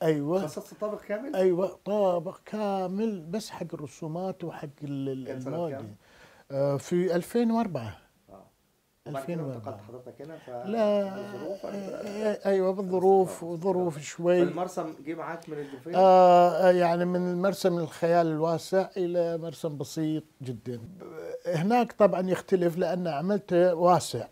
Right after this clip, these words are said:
Speaker 1: جدا واسع، يعني من هنا لهناك مساحة يمكن كل هذه.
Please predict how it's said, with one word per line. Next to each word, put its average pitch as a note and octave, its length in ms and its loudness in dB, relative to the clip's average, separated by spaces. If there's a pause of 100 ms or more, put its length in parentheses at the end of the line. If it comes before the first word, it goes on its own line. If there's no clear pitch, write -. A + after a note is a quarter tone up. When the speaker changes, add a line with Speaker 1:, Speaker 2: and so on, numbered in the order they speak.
(100)
Speaker 1:
جدا D3 400 -6
واسع، B2 300 -10
يعني A#2+ 320 -10
من C3 160 -8
هنا D#3 240 -8
لهناك D3+ 600 -6 (460)
مساحة D#3+ 380 -2
يمكن D#3 300 -6
كل F3 340 0
هذه. A#2 320 -2